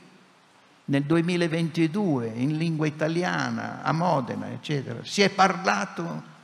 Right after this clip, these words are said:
al tempo di Vico, si è parla-, e, e c'erano forme sociali di comunione, di connessione, abiti di comunicazione, usi idiomatici, istituzionali, rituali, com-, comunitari.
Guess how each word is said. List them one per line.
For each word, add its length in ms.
al 260
tempo 360
di 120
Vico, 460
si 180
è 100
parla-, 460
e, 220
e 100
c'erano 400
forme 680
sociali 720
di 140
comunione, 720
di 120
connessione, 880
abiti 500
di 140
comunicazione, 1040
usi 760
idiomatici, 1120
istituzionali, 1040
rituali, 840
com-, 240
comunitari. 680